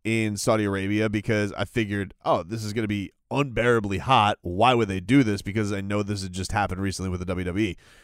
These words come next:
Now, we're apparently in a softer year, uh, softer part of the year when it comes to weather. So for, like, right now in Saudi Arabia, it's seventy-three degrees. It's not, you know, the hundreds of deg-, it's not hundreds of degrees where,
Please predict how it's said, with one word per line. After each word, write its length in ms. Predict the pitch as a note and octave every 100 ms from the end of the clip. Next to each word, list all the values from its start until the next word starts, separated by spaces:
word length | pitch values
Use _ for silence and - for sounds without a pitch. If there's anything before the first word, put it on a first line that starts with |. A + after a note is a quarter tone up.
| - -
Now, 80 | C3+
we're 140 | D3
apparently 480 | C3+ A#3+ C4+ A#3 F#3+
in 60 |
a 160 | D3 A2+
softer 640 | - - - E3 C#3 - B2
year, 560 | A#2 C3+ A2+ F2 E2 - _ _ _ _ -
uh, 220 | A#2+ G#2+
softer 440 | - - D#3 D3 C3
part 200 | C3 A2+
of 40 |
the 60 | A#2
year 120 | A2+
when 100 | G#2
it 80 | -
comes 240 | A#2+ G2+
to 100 | G2
weather. 380 | F#2+ G#2 D2+ -
So 160 | -
for, 140 | A2 B2
like, 140 | A2+
right 260 | A2 D3+ C#3+
now 260 | B2+ G#2 G2+
in 60 |
Saudi 260 | - A#2 G#2+
Arabia, 280 | G2+ F#2+ F#2 -
it's 160 | E3
seventy-three 480 | - C#3+ G#2+ F#2+ G2+
degrees. 460 | F2 F#2 C#2 G#1 - _ _ _
It's 240 | A2+ -
not, 420 | C#3 C#3+ C3+ B2+ G#2+ _ _ _
you 100 | G#2
know, 200 | F#2 D2+ -
the 220 | - G#2 A2
hundreds 460 | - B2+ A2+ G2+
of 60 | G2+
deg-, 240 | G2 F2+ -
it's 180 | G#2
not 240 | C3+ A#2+ -
hundreds 260 | B2+ A#2+
of 60 | G#2+
degrees 520 | G#2 F#2+ G2+ G2 F2+ - _ _ -
where, 500 | G2+ A2 G2+ F#2+